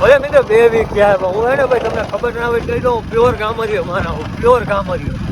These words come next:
મને ગામડે સિવાય મેરે ના આવે ક્યાંય પણ. અત્યારે સિટીમાં ભલે ગમે એ દબદબા કરું, ગમે એ કરું ને,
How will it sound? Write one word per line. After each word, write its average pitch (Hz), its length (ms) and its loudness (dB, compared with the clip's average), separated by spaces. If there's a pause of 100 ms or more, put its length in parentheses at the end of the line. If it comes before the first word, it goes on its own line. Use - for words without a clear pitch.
(2250)
મને 233 200 -2
ગામડે 233 360 4
સિવાય 254 200 4
મેરે 220 300 0
ના 202 120 -2
આવે 175 360 -4
ક્યાંય 208 300 -4
પણ. - 160 -10
અત્યારે - 380 -4
સિટીમાં 214 420 -2
ભલે 233 180 -2
ગમે 226 260 -4
એ 202 100 0
દબદબા 202 440 -2
કરું, 185 280 -4
ગમે 247 260 0
એ 196 140 0
કરું 247 280 -6
ને, - 60 -10